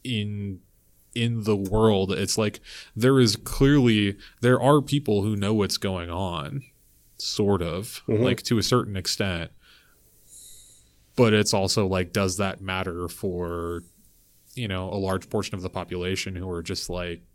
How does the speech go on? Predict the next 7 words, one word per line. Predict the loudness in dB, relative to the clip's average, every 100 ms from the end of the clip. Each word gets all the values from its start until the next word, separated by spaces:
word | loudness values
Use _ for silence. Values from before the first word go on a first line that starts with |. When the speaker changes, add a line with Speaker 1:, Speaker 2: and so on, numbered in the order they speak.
| _ _
Speaker 1:
you | -12 -10
know, | -10 -12 -18 -20 -20 -18
have | 0 2
this | 2 0
cultural | 2 0 0 -2 -2
memory | -4 -4 -4 -4 -6 -8
of | -6 -4 -2 0 -2 -4 -10